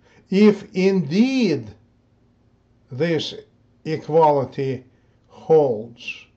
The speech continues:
if indeed A discrete of the plant minus B discrete of the plant times K P will be equal to A closed loop.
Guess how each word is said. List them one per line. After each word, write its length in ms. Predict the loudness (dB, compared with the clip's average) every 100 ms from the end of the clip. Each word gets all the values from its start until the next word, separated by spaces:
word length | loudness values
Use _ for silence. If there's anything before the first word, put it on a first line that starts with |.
| _ _ _
if 340 | -2 -2 -2 -6
indeed 800 | -6 -4 -4 -2 0 2 0 -4 -14 _ _ _
A 320 | -2 0 0 -4
discrete 680 | -4 -6 -6 -6 -4 -2 -2
of 160 | -4
the 100 | -6
plant 480 | -4 -4 -2 -4 -4
minus 400 | -6 -4 -6 -8
B 240 | -8 -8
discrete 560 | -6 -8 -12 -8 -8 -6
of 160 | -6 -6
the 80 |
plant 400 | -10 -8 -6 -8 -6
times 300 | -6 -8 -8
K 220 | -6 -6
P 320 | -6 -8 -8 -14 _ -6
will 160 | -4
be 240 | -2 -4 -4
equal 280 | -6 -10 -8
to 80 |
A 200 | -8 -8
closed 400 | -8 -8 -8 -10
loop. 200 | -12 -14